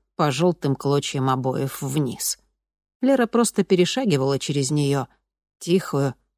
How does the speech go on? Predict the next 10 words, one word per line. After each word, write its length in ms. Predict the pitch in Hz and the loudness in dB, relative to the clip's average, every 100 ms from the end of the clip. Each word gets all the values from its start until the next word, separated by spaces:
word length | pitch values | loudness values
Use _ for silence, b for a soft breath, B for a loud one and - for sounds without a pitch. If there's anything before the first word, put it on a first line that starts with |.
| _ - | _ 4
высохшую, 640 | 196 220 156 - - 147 | 6 6 0 -4 -2 -2
как 260 | - 135 - | -2 -4 2
море, 460 | 156 202 165 143 b b b _ | 4 6 4 2 b b b _
и 120 | 196 170 | 0 0
шла 320 | - 226 220 | 2 2 4
ровными 400 | 202 185 170 156 | 4 4 4 4
безразличными 840 | 143 143 139 127 160 - 156 143 | 2 2 2 0 0 0 -2 0
шагами 520 | 131 147 135 139 135 | -2 -2 0 0 0
в 80 | 147 | 0
спальню. 560 | - - 139 92 90 | -4 -2 -4 -4 -14